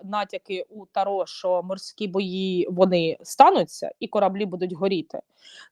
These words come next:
То я так розумію, що дійсно якийсь прецедент буде. Бо мені буквально снилося, що горять кораблі. Просто у морі отак от прям палають кораблі.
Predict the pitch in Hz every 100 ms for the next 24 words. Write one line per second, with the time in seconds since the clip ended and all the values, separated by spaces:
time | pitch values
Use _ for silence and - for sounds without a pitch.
0 | _ - 214 214 202 196 208 240 302 240
1 | 208 226 233 208 220 196 240 - 165 156
2 | 175 - 220 - 196 - 202 240 240 185
3 | 185 - - - - - 202 240 285 240
4 | 285 226 202 185 180 180 - 185 175 -
5 | 180 - 180 185 180 170 - 180 165 170
6 | 160 - 214 - 202 190 214 208 254 320
7 | 311 190 - _ 208 _ 214 220 190 -
8 | 180 175 - 220 202 202 254 220 _ 208
9 | 208 175 156